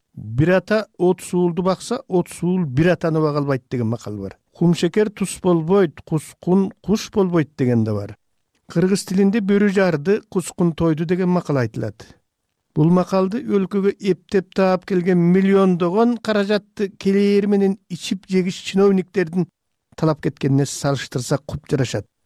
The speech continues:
Акыр аягында келген акчанын дайынын таппай, кимди күнөөкөр кылууну билбей олтуруп калганды түшүнсөк болот. «Кузгун узакка жашаарын айтышат. Буга мисал келтирели.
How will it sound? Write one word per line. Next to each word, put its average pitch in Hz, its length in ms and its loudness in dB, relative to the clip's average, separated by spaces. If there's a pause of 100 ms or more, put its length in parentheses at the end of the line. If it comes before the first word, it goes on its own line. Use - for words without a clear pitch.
(280)
Акыр 165 300 0
аягында 185 340 2
келген 190 320 2
акчанын 175 400 0
дайынын 160 320 2
таппай, 165 400 -2
кимди 170 400 2
күнөөкөр 190 460 2
кылууну 180 260 0
билбей 165 320 0
олтуруп 151 300 -4 (580)
калганды 135 560 -2 (160)
түшүнсөк 113 560 -4
болот. 113 380 -10 (500)
«Кузгун 196 560 0
узакка 196 420 -2
жашаарын 208 520 2
айтышат. - 480 -4 (120)
Буга 170 300 0
мисал 196 240 2
келтирели. 147 560 -2